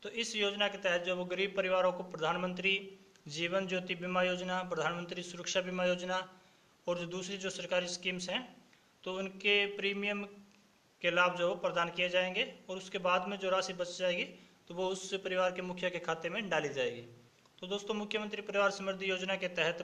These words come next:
प्रत्येक पात्र परिवार को हर साल जो है छः हज़ार रुपये दिए जाएंगे। Next है, हरियाणा पुलिस को स्कोच शिखर सम्मेलन दो हज़ार उन्नीस के दौरान किस पुरस्कार से सम्मानित किया गया? तो ये किया गया है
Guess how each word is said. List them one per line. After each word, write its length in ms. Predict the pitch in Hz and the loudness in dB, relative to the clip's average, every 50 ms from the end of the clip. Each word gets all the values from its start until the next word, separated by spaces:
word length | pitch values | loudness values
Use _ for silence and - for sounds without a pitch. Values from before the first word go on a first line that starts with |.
| - | -2
प्रत्येक 420 | - 175 170 - - 190 190 190 - 185 | -2 -2 -2 2 2 0 0 2 2 2
पात्र 260 | 170 - - 180 175 | 0 2 0 -4 -4
परिवार 340 | - 175 170 170 170 165 170 | -4 -2 0 2 2 2 2
को 140 | 170 214 269 - - - - - - _ _ _ _ _ _ - | 0 -4 -4 -4 -8 -14 -20 -20 -20 _ _ _ _ _ _ 2
हर 160 | 175 180 185 | 2 2 2
साल 460 | 180 - - - 180 180 175 180 175 | 0 -4 -4 0 2 4 4 4 4
जो 120 | 175 175 | 4 4
है 320 | 170 180 262 277 - - - | 4 4 2 0 -4 -8 -8
छः 220 | - - 180 196 185 | 2 4 6 6 6
हज़ार 200 | 175 170 165 165 | 6 6 4 4
रुपये 300 | 165 160 165 170 180 285 - - - - - - 165 | 2 0 2 2 2 2 2 0 -8 -18 -20 -18 -12
दिए 240 | 156 160 170 160 147 | -2 4 6 6 6
जाएंगे। 480 | 139 139 131 120 117 113 110 107 107 107 - - _ _ _ _ _ _ _ _ _ _ _ _ _ _ _ _ _ _ _ _ _ _ _ _ _ _ _ _ _ _ _ _ _ _ _ _ _ - | 6 4 2 2 0 -2 -4 -8 -10 -14 -18 -20 _ _ _ _ _ _ _ _ _ _ _ _ _ _ _ _ _ _ _ _ _ _ _ _ _ _ _ _ _ _ _ _ _ _ _ _ _ -12
Next 320 | 165 160 180 180 180 - | -2 0 0 0 2 4
है, 60 | 214 196 | 4 4
हरियाणा 260 | 185 190 196 202 196 | 6 6 4 4 2
पुलिस 320 | 196 202 196 202 196 - | 2 0 -2 -2 -2 -2
को 180 | - 196 190 185 | -2 -2 -2 -2
स्कोच 520 | 185 - - - 185 190 196 190 190 190 180 | -2 -6 -6 -4 0 0 0 0 0 -4 -6
शिखर 300 | - - 180 - 185 175 | -6 -6 -2 -2 -2 -2
सम्मेलन 800 | 180 - 185 180 185 180 180 190 190 190 185 185 190 190 175 165 | 0 -2 -2 0 0 0 2 2 0 0 0 0 -2 -2 -2 0
दो 100 | 180 185 | 0 2
हज़ार 160 | 175 180 175 | 4 2 2
उन्नीस 220 | 180 180 180 180 | 2 -2 -4 -4
के 100 | - 180 | -4 -4
दौरान 300 | 175 175 180 180 180 - 180 | 0 2 2 2 2 0 -4
किस 160 | 202 196 - | -6 -8 -8
पुरस्कार 460 | - - 180 175 175 190 185 180 175 175 | -10 -10 -10 -10 -4 -2 -2 -2 -2 -4
से 220 | - - 180 175 | -6 -6 -8 -8
सम्मानित 440 | 175 - 170 165 160 165 175 170 175 | -6 -6 -4 -4 -2 -4 -4 -6 -6
किया 180 | - 190 180 175 | -2 0 0 2
गया? 160 | 185 208 - - - - - - - - _ _ _ _ _ _ | 2 0 -2 -2 -8 -16 -20 -20 -20 -20 _ _ _ _ _ _
तो 80 | - 175 | -6 -2
ये 140 | 180 185 180 | 0 0 0
किया 200 | 185 190 185 180 | 2 2 2 2
गया 200 | 180 185 175 170 | 4 4 4 4
है 260 | 185 185 185 190 | 4 2 2 0